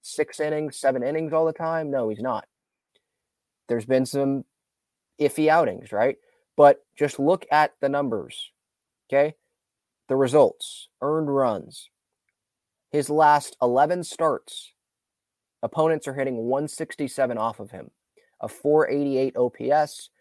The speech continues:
He has a point seven one E R A in his last eleven starts. That's gonna get you paid in free agency, for sure. And I think he was already going to get paid, not as much as he will now if he continues this,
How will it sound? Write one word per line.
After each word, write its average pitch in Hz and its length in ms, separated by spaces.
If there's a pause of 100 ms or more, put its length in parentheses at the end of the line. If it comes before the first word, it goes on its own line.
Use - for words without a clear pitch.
(260)
He 147 80
has 135 100
a 135 80
point - 400
seven 147 320
one 135 260
E 120 120
R 117 200
A 98 200 (340)
in 110 60
his 104 120
last 117 300
eleven 107 380
starts. - 440 (880)
That's - 220
gonna 202 160
get 190 160
you 165 40
paid 165 280
in 135 100
free 139 240
agency, 113 420
for - 140
sure. - 380 (720)
And 120 340
I 151 80
think 208 200
he 196 80
was 151 120
already 151 320
going 131 320
to 156 80
get 165 180
paid, 170 280
not 139 240 (240)
as 110 180
much 123 240
as 107 140
he 117 80
will 107 240
now 101 300
if 120 100
he 113 80
continues 139 560
this, 185 320